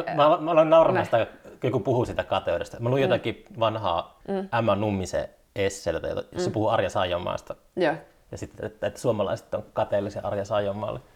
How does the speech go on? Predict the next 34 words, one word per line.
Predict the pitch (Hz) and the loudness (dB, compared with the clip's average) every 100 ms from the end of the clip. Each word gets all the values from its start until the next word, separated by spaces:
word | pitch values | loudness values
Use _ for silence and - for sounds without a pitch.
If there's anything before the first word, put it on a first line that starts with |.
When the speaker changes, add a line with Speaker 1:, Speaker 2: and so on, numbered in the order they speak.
| _ - | _ -14
Speaker 2:
kun | - | -8
se | |
menestyi | 95 95 - 101 | -2 -2 -2 -2
Ruotsissa | 98 98 - - | 0 0 -2 -10
joskus. | 92 - - - - | -10 -12 -20 -20 -14
Speaker 1:
Oi | 147 123 - | -10 -8 -6
ei. | - 120 147 170 | -6 -6 -4 -2
Speaker 2:
Mut | 151 143 | 2 2
sit | 170 | 4
mä | |
aloin | 175 180 | 4 6
miettimään | 175 160 127 | 4 4 0
sitä, | 165 - | -2 -8
että, | - 127 - | 2 2 2
että, | - 123 | 0 0
että | - | 0
mä | - 117 | -8 0
käänsin | 143 143 110 | 2 2 0
sen | 107 104 | -2 -2
ite, | 101 185 | 0 0
kun | 180 | -2
Speaker 1:
Mm. | - | 0
Speaker 2:
mä, | 127 127 | 0 0
mä, | 131 143 | 0 2
mä | 139 | 2
niinku | 131 117 - - - _ - | 2 -2 -8 -20 -20 _ -4
Speaker 1:
Mm. | 190 - | -4 -4
Speaker 2:
jossain | 127 135 | -2 2
aiemmassa | 117 110 104 98 | 2 2 0 -4
jaksossa | 101 | -4
puhun | 92 104 95 | -4 -2 -2
just | 92 | -4
siitä, | 92 85 | -6 -8
kun | 101 87 - | -4 -6 -6